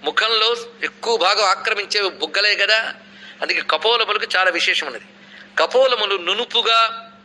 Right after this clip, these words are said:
అవి నిగ్గు తేలి ఉంటే అద్దాలతో పోలుస్తుంటారు. అందుకే అద్దాల లాంటి చెక్కిళ్ళు అనే వ్యవహారం ఉంది కదా. అయితే అమ్మవారి ముఖంలో ఎరుపుదనం కూడా ఉంది కదా, కనుక అద్దము అంటే మళ్ళీ తెల్లని అద్దమును ఊహిస్తామని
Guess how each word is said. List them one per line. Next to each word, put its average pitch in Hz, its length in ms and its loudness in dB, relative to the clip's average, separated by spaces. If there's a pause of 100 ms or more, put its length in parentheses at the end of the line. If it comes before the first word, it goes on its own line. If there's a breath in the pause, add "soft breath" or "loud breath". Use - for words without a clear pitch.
(880)
అవి 156 160 0
నిగ్గు 190 320 -2
తేలి 240 260 2
ఉంటే 196 720 -2
అద్దాలతో 226 480 2
పోలుస్తుంటారు. 170 600 -2 (180)
అందుకే 170 180 2
అద్దాల 202 360 2
లాంటి 202 240 0
చెక్కిళ్ళు 196 420 0
అనే 180 100 2
వ్యవహారం 185 420 2
ఉంది 170 160 -8
కదా. 185 260 -2 (380 loud breath)
అయితే 175 180 0
అమ్మవారి 240 400 2
ముఖంలో 220 440 0
ఎరుపుదనం 233 560 0
కూడా 196 180 0
ఉంది 180 180 -2
కదా, 160 420 0 (260 loud breath)
కనుక 190 180 0
అద్దము 240 460 0
అంటే 226 180 -2
మళ్ళీ 208 200 0
తెల్లని 208 360 0
అద్దమును 214 380 0
ఊహిస్తామని 208 720 0